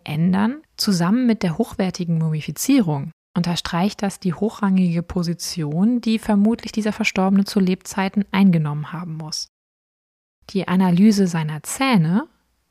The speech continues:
belegen zudem, dass der Verstorbene deutlich älter wurde als der durchschnittliche Ägypter der damaligen Zeit.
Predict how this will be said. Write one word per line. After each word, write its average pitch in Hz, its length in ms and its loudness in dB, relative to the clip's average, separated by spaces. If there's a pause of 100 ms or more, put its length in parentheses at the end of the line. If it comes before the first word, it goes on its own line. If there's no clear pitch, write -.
belegen 202 420 2
zudem, 240 600 -4
dass 226 200 -4
der 233 120 -2
Verstorbene 226 640 -2
deutlich 190 720 -2
älter 247 320 0
wurde 247 280 0
als 196 200 -2
der 170 140 -2
durchschnittliche 226 760 0
Ägypter 233 420 -4
der 233 120 -2
damaligen 226 520 2
Zeit. 233 520 0